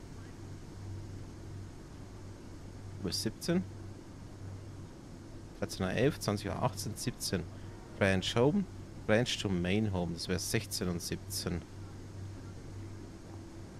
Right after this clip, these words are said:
Okay. Also nur zur Erklärung, ich glaub, das ist, dürfte hier gleich sein wie bei uns. Du hast hier quasi die, die Fahrwege, die du legst, und du hast da unten die,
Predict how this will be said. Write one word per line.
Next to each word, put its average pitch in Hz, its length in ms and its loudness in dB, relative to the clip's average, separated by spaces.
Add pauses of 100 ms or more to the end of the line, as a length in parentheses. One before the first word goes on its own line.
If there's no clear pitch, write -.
(960)
Okay. 101 240 2 (1040)
Also 107 140 4
nur 143 120 10
zur 127 180 10
Erklärung, 104 800 10
ich - 180 0
glaub, - 180 6
das 95 140 -2
ist, 101 360 4
dürfte 127 220 4
hier 101 80 8
gleich 98 320 6
sein 110 180 6
wie 104 120 6
bei 92 140 6
uns. 135 600 6 (840)
Du 107 120 6
hast 110 180 8
hier 131 100 8
quasi 117 360 8
die, 98 600 6 (520)
die - 40 -6
Fahrwege, 151 880 10 (640)
die 117 120 2
du 135 120 4
legst, 127 400 6
und 107 60 4
du 98 100 4
hast 113 220 4
da 104 40 8
unten 123 480 4
die, 104 300 6